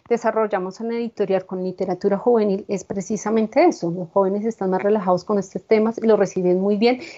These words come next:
y les encanta que llevemos, eh, temas como los decías, el aborto,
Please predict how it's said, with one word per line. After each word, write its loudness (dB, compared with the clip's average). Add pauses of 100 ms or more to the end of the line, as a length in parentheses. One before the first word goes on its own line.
(140)
y 6
les 4
encanta -4
que -6
llevemos, 0 (500)
eh, 2
temas 0
como -4
los -2
decías, -2
el -2
aborto, 2